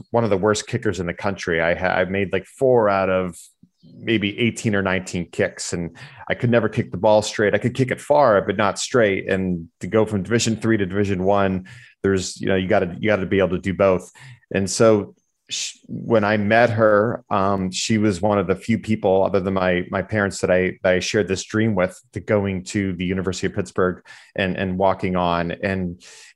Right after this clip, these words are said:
w-, I remember when I first told her, I was, I was afraid to tell her 'cause I thought she'd be crazy, but she just completely,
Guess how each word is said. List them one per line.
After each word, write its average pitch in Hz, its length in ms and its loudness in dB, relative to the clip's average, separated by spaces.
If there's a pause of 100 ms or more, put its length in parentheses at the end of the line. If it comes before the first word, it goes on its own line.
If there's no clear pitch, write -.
w-, 104 380 -8
I 110 60 0
remember 107 260 2
when 104 80 4
I 98 60 4
first - 340 -2
told 151 240 4
her, 104 120 6
I 95 80 6
was, 90 280 -2
I - 40 -6
was 98 120 -4
afraid 131 300 2
to 113 80 0
tell 101 180 0
her 90 80 2
'cause - 120 -8
I 98 60 4
thought 95 220 0
she'd 95 160 -6
be 95 80 -4
crazy, 113 460 0
but 90 200 -6
she 113 320 0
just 107 240 -6
completely, 107 920 0